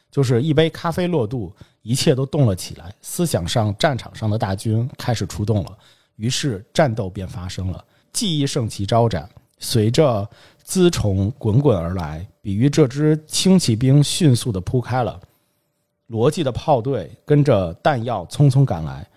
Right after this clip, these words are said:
丝路的伞兵排开阵势，人物形象一个个挺立起来，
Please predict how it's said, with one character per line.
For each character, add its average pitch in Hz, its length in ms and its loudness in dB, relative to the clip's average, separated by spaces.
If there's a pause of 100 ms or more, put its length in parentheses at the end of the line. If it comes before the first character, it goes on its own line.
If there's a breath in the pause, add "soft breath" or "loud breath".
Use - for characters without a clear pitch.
(140)
丝 - 300 -4
路 165 140 -2
的 117 80 -4
伞 85 220 -12
兵 120 320 0 (180)
排 101 240 -6
开 143 220 0
阵 113 260 2
势， 82 220 -8 (380)
人 113 240 0
物 175 200 4
形 92 220 -2
象 98 340 -2
一 104 180 -10
个 135 180 -2
个 104 240 -6
挺 92 340 -10
立 127 140 -4
起 90 180 -10
来， 76 220 -18